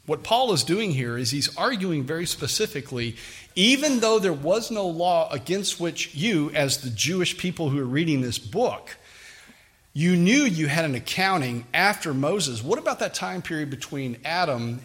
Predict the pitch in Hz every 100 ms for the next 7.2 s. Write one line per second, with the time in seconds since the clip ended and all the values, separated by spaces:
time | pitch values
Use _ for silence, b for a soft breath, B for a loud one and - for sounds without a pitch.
0 | - 127 117 123 170 226 123 110 135 131
1 | 151 233 202 143 127 180 165 110 95 B
2 | B B B B B B - - _ -
3 | 233 302 254 233 208 160 117 - - 247
4 | 113 87 - B B 135 120 123 139 131
5 | 147 202 277 - - - _ b b b
6 | b _ _ _ _ _ _ - 113 -
7 | -